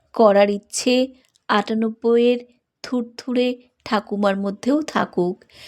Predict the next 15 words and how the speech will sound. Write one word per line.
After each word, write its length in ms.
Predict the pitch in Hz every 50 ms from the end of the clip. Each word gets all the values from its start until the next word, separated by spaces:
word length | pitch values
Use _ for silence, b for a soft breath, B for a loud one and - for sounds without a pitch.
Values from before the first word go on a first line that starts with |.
| B B B
তার 240 | - - 285 285 294
হাতেও 520 | 285 - 311 302 302 - 381 359 320 302 349 480 554 523 - _ _ _ _ _ _ _ _ -
উল 220 | - 269 277 285 285
কাটা 340 | 285 - 269 269 269 277
দিলে 320 | 254 269 277 262 269 277 277
যেন 280 | 269 262 226 220 226 233 240 247 254 247 - _ _ _ _ _ -
লাল 420 | 220 220 226 226 226 226 226 240 240
নীল 420 | 233 226 220 214 226 233 233 240 240 240
সোয়েটারের 640 | - - 214 190 190 190 - 220 214 208 233 226 220
মেলা 300 | 208 185 180 185 190 190
বসে 540 | 196 202 208 - - - 240 247 247 240 b b b b b b b b
আগামী 440 | - 190 185 180 196 185 202 208
শীতে। 560 | 202 - - 202 180 - - 180 180 185 202 226 - _ _ _ _ _ _ _ _
চলুন 440 | - - 302 277 269 294 330 339 339
না, 380 | 294 233 180 175 170 185 220